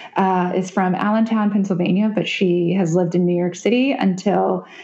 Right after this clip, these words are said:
the novel starts, and she begrudgingly moves to Philadelphia for her husband's job.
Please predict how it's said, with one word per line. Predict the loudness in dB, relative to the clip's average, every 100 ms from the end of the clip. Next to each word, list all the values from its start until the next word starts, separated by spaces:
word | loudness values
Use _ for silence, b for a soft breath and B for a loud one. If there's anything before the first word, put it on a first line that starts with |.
| B B
the | 2
novel | 2 0 -2
starts, | 0 -2 0 -2
and | -2
she | 0 0
begrudgingly | 0 0 0 0 0 0
moves | 0 0 -2
to | -4 -2 0
Philadelphia | 0 0 0 -2 -2 -4
for | -2 0
her | 2 2
husband's | 0 -2 -2 -2 -2
job. | -2 0 0 0